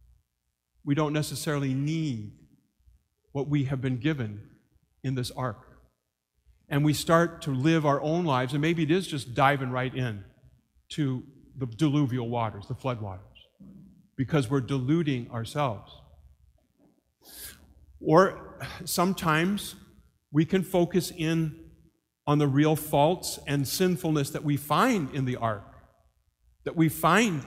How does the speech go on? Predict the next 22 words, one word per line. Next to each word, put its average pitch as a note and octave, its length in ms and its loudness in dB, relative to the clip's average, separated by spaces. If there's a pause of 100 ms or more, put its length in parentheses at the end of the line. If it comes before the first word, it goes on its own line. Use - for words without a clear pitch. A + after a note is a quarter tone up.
in C3+ 120 -4
the A#2+ 80 -4
church. - 520 -14 (880)
And B2 100 -6
that's D#3 160 0
a F3+ 40 0
very G3 240 6
powerful F#3 520 2
thing. F3+ 300 -2 (640)
And B2 80 -6
that's C3 140 -4
a C3+ 40 -6
very D3+ 340 4 (280)
disorienting E3 720 2
and D3 100 0
disillusioning D#3 680 2
thing D3 260 0
if C3+ 140 -6
we C#3+ 100 2
do. D#3 320 2 (1700)
And C#3+ 260 0
therefore, D#3 840 0